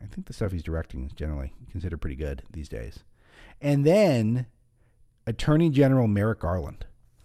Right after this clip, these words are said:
who visited Ukraine, to reaffirm the U S commitment to help identify, apprehend, and prosecute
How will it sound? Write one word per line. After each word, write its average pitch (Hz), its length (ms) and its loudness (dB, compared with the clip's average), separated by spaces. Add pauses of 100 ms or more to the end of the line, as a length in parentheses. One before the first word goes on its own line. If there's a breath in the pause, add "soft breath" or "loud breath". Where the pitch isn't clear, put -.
(160)
who 92 100 -4
visited 85 400 -4
Ukraine, 82 420 -6 (420 soft breath)
to 127 100 4
reaffirm 139 640 6
the 101 80 2
U 104 160 4
S 92 100 -2
commitment 82 380 -4
to 78 80 -2
help 82 180 0
identify, 87 600 -4
apprehend, 104 440 -2
and 90 80 -2
prosecute - 540 -6